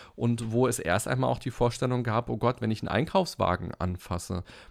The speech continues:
muss ich im Grunde genommen direkt meine Hände desinfizieren. Wer weiß, ähm, was passiert." Und wir hatten, wenn wir uns zurückerinnern, vor anderthalb Jahren noch eine größere unmittelbare Bedrohung erlebt und eine Todesangst zu haben, ist natürlich ein enormer Stressfaktor. Oder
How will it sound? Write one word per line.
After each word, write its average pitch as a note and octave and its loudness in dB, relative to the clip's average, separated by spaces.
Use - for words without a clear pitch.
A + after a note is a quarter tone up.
muss A2 0
ich A2+ -2
im A2+ 0
Grunde A#2 4
genommen A2+ 4
direkt G#2+ 0
meine A#2 4
Hände D3+ 2
desinfizieren. G#2 -2
Wer G2+ 0
weiß, A2+ 2
ähm, A#2+ 0
was A#2 0
passiert." A#2 0
Und G#2 -2
wir G2+ 0
hatten, A#2 -2
wenn G#2+ 0
wir A2 2
uns G#2+ -4
zurückerinnern, A#2 -2
vor A2 2
anderthalb G#2 0
Jahren G2 0
noch G#2+ -4
eine G#2 -2
größere B2 0
unmittelbare B2 4
Bedrohung A2 2
erlebt E2+ -2
und E2+ -2
eine G2 -2
Todesangst D#3+ 0
zu F2 -8
haben, E2+ -6
ist - -12
natürlich G2+ -8
ein F#2 -6
enormer A2+ -2
Stressfaktor. - -8
Oder F#2+ 0